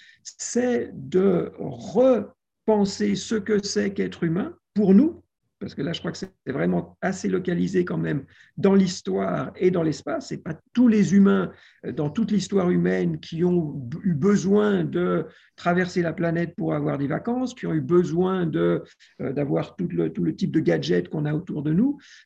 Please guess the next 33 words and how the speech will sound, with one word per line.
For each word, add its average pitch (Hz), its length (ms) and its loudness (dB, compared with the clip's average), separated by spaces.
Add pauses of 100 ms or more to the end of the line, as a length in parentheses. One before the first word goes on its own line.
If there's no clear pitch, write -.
Donc, 143 160 -8
il 233 40 -4
y - 40 -2
a - 20 -4
toute - 300 -4
une 240 100 2
série 214 460 -2
de 175 120 2
choses 175 400 -2
qui, - 140 -10
qui - 260 -8
ont 180 100 2
été 196 340 0
historiquement 233 800 0
produites 226 720 -2
et 147 100 -4
qui - 140 -10
ont 160 60 -4
été 165 360 0
historiquement 196 680 -2
produites 185 520 0 (400)
pour 254 300 4
des 185 120 2
raisons 180 360 0
qui - 140 -10
sont - 380 -8
inhérentes 196 540 2
au 160 60 -4
capitalisme, 185 640 -4
hein. 165 80 -4
Le 143 100 -2
consumérisme 196 840 2
est - 140 -8